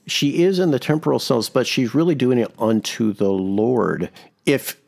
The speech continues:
she's a true bride, what she's doing is saying, you know, regardless of whether or not you are like the unblemished plug, husband,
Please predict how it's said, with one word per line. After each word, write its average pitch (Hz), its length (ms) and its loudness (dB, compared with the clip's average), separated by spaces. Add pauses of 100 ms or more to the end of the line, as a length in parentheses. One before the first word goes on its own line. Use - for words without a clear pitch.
(140)
she's 180 760 0 (360)
a 131 60 2
true 156 320 0
bride, 135 400 0
what 127 140 -2
she's 156 300 -2
doing 143 320 2
is 117 160 0
saying, 117 300 2
you 117 60 2
know, 113 80 0
regardless 151 840 0
of 123 200 0
whether 123 320 0
or 117 60 2
not 113 460 0 (140)
you 123 380 0
are 104 720 0 (320)
like 110 480 0
the 101 320 -2
unblemished 98 1200 -2
plug, - 440 -2 (760)
husband, 73 480 -4